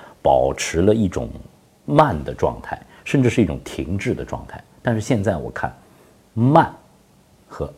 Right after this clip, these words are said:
安逸和安定成为了云南核心的价值。很多朋友说：“我想逃离北上广。”我们在大城市里头已经把一种生活，把一种忙碌的生活给过腻了，过恶心了。于是我们飞到丽江，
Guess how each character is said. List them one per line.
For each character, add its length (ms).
安 300
逸 220
和 220
安 240
定 200
成 180
为 80
了 60
云 200
南 180
核 240
心 160
的 80
价 220
值。 160
很 140
多 80
朋 120
友 80
说 220
：“我 80
想 140
逃 180
离 100
北 140
上 160
广。” 180
我 140
们 120
在 380
大 140
城 180
市 140
里 100
头 160
已 60
经 120
把 160
一 120
种 120
生 240
活， 160
把 200
一 20
种 100
忙 240
碌 140
的 80
生 160
活 100
给 120
过 240
腻 360
了， 100
过 260
恶 280
心 180
了。 100
于 100
是 220
我 120
们 100
飞 240
到 200
丽 200
江， 340